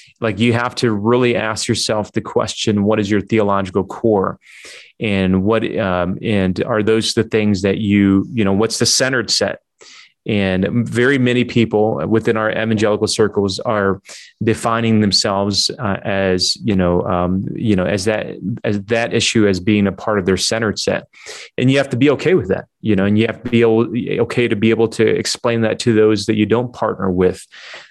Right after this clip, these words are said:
that, you know, uh, this issue is a centered set.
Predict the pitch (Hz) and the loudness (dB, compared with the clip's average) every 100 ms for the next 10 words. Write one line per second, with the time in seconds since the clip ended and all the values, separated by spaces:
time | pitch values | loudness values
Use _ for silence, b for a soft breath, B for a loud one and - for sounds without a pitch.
0 | - 101 92 101 107 95 92 76 90 98 | -6 -2 -2 0 0 0 0 -4 -4 -2
1 | 98 107 120 - - 104 95 95 - 117 | 0 0 0 0 2 2 2 0 0 -2
2 | 98 92 - - | -2 -4 -2 -4